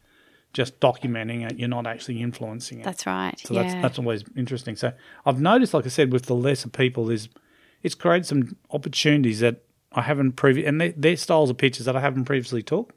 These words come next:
Speaker 2: Yeah,
Speaker 1: Because
Speaker 2: I'm really enjoying seeing that, that series that you've created.
Speaker 1: Because it's kinda like the opportunity wasn't there. But now,
Speaker 2: Yeah.
Speaker 1: but now there is an opportunity to get
Speaker 2: Yeah.
Speaker 1: And I've, I've gone off and shot a couple more similar ones to that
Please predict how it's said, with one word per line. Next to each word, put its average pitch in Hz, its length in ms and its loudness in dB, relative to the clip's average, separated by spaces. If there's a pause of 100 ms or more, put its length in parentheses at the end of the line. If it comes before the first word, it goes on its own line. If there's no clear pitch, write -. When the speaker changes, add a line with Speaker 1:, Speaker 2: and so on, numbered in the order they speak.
(120)
Speaker 2:
Yeah, 196 840 4 (120)
Speaker 1:
Because 214 280 6
Speaker 2:
I'm 196 60 2
really 190 240 6
enjoying 180 320 0
seeing 180 260 -4
that, - 240 -6
that - 200 -4
series 165 340 -6
that 170 80 -6
you've 170 140 -8
created. 170 480 -8
Speaker 1:
Because 156 280 2
it's 120 140 -4
kinda 165 260 0
like 131 380 0 (600)
the 147 120 0
opportunity 196 460 4
wasn't 127 300 4
there. 113 220 -8
But 123 120 -4
now, - 160 6
Speaker 2:
Yeah. 196 360 -2
Speaker 1:
but 151 120 0
now 160 200 0
there 139 140 -2
is 139 80 -2
an 147 80 2
opportunity 143 500 0
to 120 120 -4
get 143 260 -2
Speaker 2:
Yeah. 214 520 2
Speaker 1:
And 151 80 4
I've, 147 140 4 (240)
I've 127 160 -2
gone 156 220 4
off 139 160 2
and 117 100 0
shot 127 180 2
a 110 40 -2
couple 123 320 -2
more 131 440 4 (640)
similar 147 340 4
ones 135 360 2
to - 140 -14
that 123 300 -2